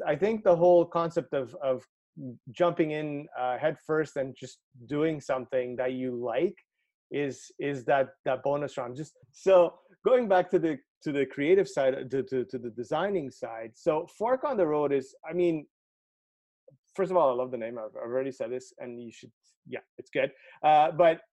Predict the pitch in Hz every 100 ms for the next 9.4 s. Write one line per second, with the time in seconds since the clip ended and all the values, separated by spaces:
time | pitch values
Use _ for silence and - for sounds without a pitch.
0 | _ _ _ 170 151 151 147 175 233 269
1 | 214 196 180 143 139 139 143 131 185 165
2 | 170 - 185 190 160 151 202 240 285 277
3 | 220 175 147 147 151 139 135 147 135 -
4 | 143 135 131 - 135 131 175 160 156 135
5 | 135 120 139 156 131 - _ _ _ -
6 | 147 139 127 107 - - - _ 113 143
7 | 170 _ _ _ _ - 175 160 165 160
8 | 170 214 208 190 156 143 139 139 - 139
9 | 123 127 160 175